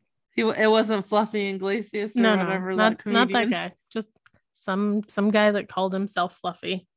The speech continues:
Speaker 1: Fluffy. <laughs>
Speaker 2: Uh, it was at least kinda interesting to watch. So I kinda have a little breakdown of it. Uh, save yourself the time and don't really go watch it.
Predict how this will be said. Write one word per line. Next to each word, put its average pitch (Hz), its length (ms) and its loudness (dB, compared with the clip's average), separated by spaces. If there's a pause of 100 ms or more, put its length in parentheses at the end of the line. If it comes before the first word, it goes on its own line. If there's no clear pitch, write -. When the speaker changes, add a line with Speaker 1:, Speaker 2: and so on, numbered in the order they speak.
(460)
Speaker 1:
Fluffy. - 600 -14
<laughs> - 80 -18
Speaker 2:
Uh, 180 440 -2 (240)
it 269 80 0
was 311 180 2
at 370 140 2
least 339 280 0
kinda 240 280 0
interesting 254 600 -4
to 330 100 -4
watch. 208 560 -4 (160)
So 233 500 2
I 220 80 -8
kinda 247 240 -4
have 269 200 -2
a 254 60 0
little 247 480 0 (460)
breakdown 220 640 0
of 214 220 -2
it. 214 320 -2 (840)
Uh, 196 600 -4
save 214 280 -6
yourself 208 400 -2
the 220 80 -4
time 190 300 -4
and 185 80 -6
don't 175 160 -6
really 107 300 -8
go - 160 -12
watch - 340 -14
it. 214 180 -12